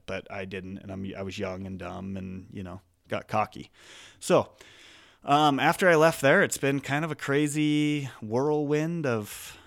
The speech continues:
craziness, different jobs,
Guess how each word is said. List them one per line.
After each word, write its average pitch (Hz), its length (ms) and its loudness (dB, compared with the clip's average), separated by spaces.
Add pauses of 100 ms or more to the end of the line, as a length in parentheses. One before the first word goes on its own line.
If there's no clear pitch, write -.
(800)
craziness, 101 1000 -8
different 113 320 -6
jobs, - 920 -8